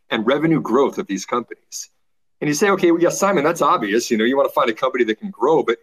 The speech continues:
how can you find a company that's having profitable revenue growth for a decade it's a lot harder than it sounds.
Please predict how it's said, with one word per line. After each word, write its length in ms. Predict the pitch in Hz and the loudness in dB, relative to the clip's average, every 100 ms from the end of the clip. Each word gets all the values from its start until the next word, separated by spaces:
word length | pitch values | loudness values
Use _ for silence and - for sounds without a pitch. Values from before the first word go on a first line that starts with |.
| - | -4
how 120 | 196 | -2
can 140 | 214 | 0
you 80 | 214 | -2
find 240 | - 135 | 0 0
a 40 | 127 | 0
company 400 | - 151 160 127 | -2 -4 -2 -2
that's 180 | 107 - | -2 -2
having 240 | 127 110 | -4 -4
profitable 520 | - 131 139 135 117 | -2 0 0 -2 0
revenue 340 | 110 123 117 107 | 0 0 -2 -2
growth 320 | 113 117 117 | 0 0 2
for 120 | 117 | -2
a 60 | 90 | -2
decade 580 | - 117 - - 80 - _ _ _ _ _ 190 | -2 -4 -4 -8 -8 -12 _ _ _ _ _ -4
it's 100 | 147 | -2
a 60 | |
lot 220 | 139 160 | 0 0
harder 240 | 160 160 147 | 0 0 0
than 120 | 113 | -2
it 80 | 95 | -4
sounds. 680 | - 123 117 82 82 - | -4 -2 -2 -4 -10 -18